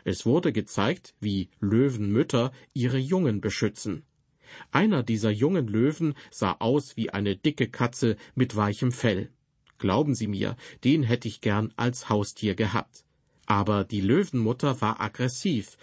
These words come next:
besonders wenn andere Tiere in die Nähe ihrer Jungen kamen. Sie jagte ihnen nach, während die jungen Löwen spielten. Gott sagt dem Nordreich Israel, dass er wie ein Löwe für sie sein würde.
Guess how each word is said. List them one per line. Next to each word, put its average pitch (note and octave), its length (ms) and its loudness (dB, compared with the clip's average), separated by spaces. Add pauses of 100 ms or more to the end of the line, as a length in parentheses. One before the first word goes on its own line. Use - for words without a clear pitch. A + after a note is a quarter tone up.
(240)
besonders E3 500 2
wenn A2 200 0
andere C3 360 0
Tiere A#2 440 0 (180)
in B2 140 2
die A#2 140 0
Nähe A2 500 2
ihrer A2+ 360 0
Jungen G#2+ 420 0
kamen. G2+ 500 -4 (360)
Sie G2+ 160 -4
jagte A2+ 400 2
ihnen G2+ 360 0
nach, C3 320 0 (300)
während D#3+ 400 0
die G#2 100 -8
jungen A2 380 2
Löwen G2+ 400 0
spielten. F#2 640 -2 (960)
Gott B2+ 240 2
sagt C3+ 300 -2
dem G2+ 100 2
Nordreich A2+ 540 -2
Israel, C3+ 500 0 (300)
dass B2+ 200 -2
er B2+ 360 0
wie F3 220 -2
ein D3 240 0
Löwe B2 500 4
für A2 320 -2
sie A#2+ 240 -6
sein A2 400 0
würde. F#2+ 400 -4